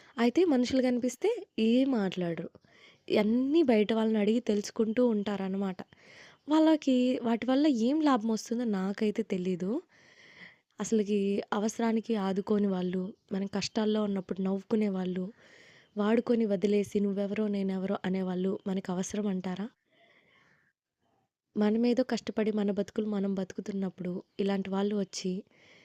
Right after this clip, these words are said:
ఇలా చేస్తే వీళ్ళు మనకి బంధువులుగా అవసరం అంటారా? వీళ్ళు బంధువులా? రాబంధువులా? మీ లైఫ్‌లో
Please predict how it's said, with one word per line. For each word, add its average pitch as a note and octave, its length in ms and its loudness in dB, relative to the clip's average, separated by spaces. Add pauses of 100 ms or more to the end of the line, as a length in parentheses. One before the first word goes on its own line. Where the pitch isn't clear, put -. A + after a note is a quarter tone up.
(120)
ఇలా G3+ 240 0
చేస్తే G3 500 -4 (380)
వీళ్ళు G#3+ 220 4
మనకి G3+ 280 -2
బంధువులుగా G3+ 520 2
అవసరం G3 400 -4
అంటారా? F#3+ 360 -6 (760)
వీళ్ళు G#3 200 2
బంధువులా? A3 540 2 (360)
రాబంధువులా? G3 720 2 (540)
మీ G#3 120 4
లైఫ్‌లో G#3 420 2